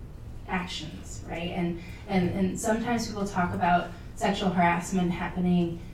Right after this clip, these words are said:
sort of like, they, they talk about it sort of building to,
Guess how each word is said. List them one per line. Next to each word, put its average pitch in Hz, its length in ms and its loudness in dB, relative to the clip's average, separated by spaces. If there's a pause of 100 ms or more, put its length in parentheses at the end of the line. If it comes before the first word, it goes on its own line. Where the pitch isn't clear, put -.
(100)
sort 175 120 2
of 165 60 -4
like, - 240 -6
they, 185 180 2
they 185 220 2
talk 202 320 4
about 202 160 2
it 175 80 0
sort 175 180 -2
of 175 100 -4
building 185 500 4
to, 202 580 -2